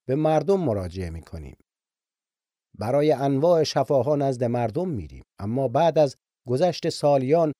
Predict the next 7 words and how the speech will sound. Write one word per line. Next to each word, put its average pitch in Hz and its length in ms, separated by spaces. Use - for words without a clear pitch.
و 135 80
تجربیات 139 800
متوجه 143 560
می‌شیم 147 400
که 135 260
زمانهایی 160 840
هست 147 300